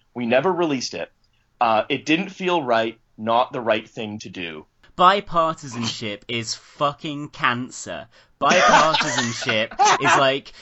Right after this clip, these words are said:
Speaker 2: if you're Michael fucking Douglas getting a big mouthful.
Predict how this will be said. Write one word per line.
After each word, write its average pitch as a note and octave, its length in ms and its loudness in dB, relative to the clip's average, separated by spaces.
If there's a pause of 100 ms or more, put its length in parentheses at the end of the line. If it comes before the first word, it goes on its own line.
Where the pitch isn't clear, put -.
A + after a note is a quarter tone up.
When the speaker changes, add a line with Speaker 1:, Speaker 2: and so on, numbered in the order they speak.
Speaker 2:
if C#3 220 -4
you're C#3 160 -4
Michael D3+ 580 -2
fucking F3 640 -2
Douglas C3 580 0
getting B2 300 -4
a A#2+ 40 -8
big C#3 360 -6
mouthful. B2+ 880 -4